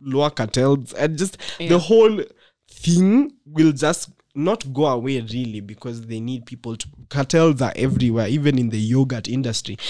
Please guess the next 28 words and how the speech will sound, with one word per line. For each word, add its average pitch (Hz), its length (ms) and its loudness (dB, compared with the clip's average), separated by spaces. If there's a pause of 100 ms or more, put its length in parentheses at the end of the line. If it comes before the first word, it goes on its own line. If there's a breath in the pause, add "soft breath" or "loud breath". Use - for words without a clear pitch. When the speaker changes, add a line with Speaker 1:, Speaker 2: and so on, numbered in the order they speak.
(160 loud breath)
Speaker 1:
But 147 200 4
Speaker 2:
Mm. 107 240 -8 (300 loud breath)
Speaker 1:
<laughs> 180 280 0
but 180 100 -4
it 262 120 -4
is 403 160 -4
true. 151 340 -2
There's 156 200 2
Speaker 2:
Oh, 170 100 2
Speaker 1:
milk 196 280 4
Speaker 2:
really? 160 120 -4
Speaker 1:
cartels, 165 420 2
there's 160 180 0
a - 100 2
lot 208 200 4
of 143 100 4
things. 131 440 -2
Speaker 2:
Yeah. 147 360 -10
Speaker 1:
But 147 500 4
it's 156 280 0
just, 160 520 -2 (420 soft breath)
with 135 320 -2
drugs, 160 540 2
I - 140 0
feel 165 220 2
like 139 240 2
it's 123 140 -4
very, 135 800 0